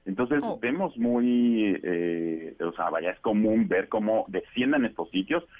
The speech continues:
Speaker 1: incluso de otras aves, ¿no? Me, me ha tocado ver aquí en la Ciudad de México, eh, ver colibríes que, eh, se ponen muy alebrestados,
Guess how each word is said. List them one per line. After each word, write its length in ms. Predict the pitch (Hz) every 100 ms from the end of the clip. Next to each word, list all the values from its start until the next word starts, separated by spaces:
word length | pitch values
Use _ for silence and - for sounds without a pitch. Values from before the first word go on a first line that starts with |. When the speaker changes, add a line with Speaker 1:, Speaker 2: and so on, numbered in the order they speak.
| -
Speaker 1:
incluso 400 | 104 98 127 196
de 80 | 131
otras 280 | 135 123 - 104
aves, 360 | 98 92 67 -
¿no? 400 | - 110 95 90
Me, 180 | 95 101
me 160 | 110
ha 80 | 110
tocado 380 | 117 - 117 120
ver 120 | 113
aquí 240 | 110 269
en 60 | -
la 100 | -
Ciudad 220 | 101 104
de 80 | 95
México, 600 | 87 85 - 80 104 165 - - - -
eh, 160 | 92
ver 240 | 92 104 -
colibríes 720 | 127 120 107 104 104 123 139 -
que, 340 | 120 117 131 -
eh, 500 | 95 90 90 90 90 _ - _
se 80 | 98
ponen 420 | - 127 135 135 117
muy 920 | 120 143 151 156 156 156 151 143 135
alebrestados, 840 | 107 98 95 95 - 110 117 131